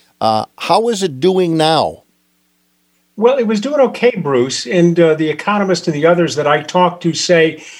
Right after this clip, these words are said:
Speaker 2: that we had a real surge in the end of March and then April as all the stores restocked. But a couple things happened here. One is that we're not driving.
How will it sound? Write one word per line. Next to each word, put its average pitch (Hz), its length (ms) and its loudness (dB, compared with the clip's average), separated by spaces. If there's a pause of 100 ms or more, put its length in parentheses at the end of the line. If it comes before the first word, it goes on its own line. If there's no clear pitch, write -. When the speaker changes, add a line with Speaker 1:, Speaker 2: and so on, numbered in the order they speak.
(120)
Speaker 2:
that 185 160 0
we 190 140 2
had 185 100 4
a 185 60 -2
real 247 280 0
surge 170 640 2
in 127 220 0 (300)
the 143 200 2
end 208 200 0
of 147 140 -2
March 170 520 0
and 147 120 -4
then 135 200 -6
April 180 480 2
as 131 120 -2
all 165 180 4
the 156 100 -6
stores 175 480 2
restocked. 165 580 -2 (360)
But 208 100 2
a 202 80 -2
couple 285 300 0
things 190 260 -2
happened 175 460 -2
here. 110 280 -6 (340)
One 208 260 2
is 196 160 2
that 180 160 2
we're 160 80 2
not 165 200 0
driving. 120 480 -2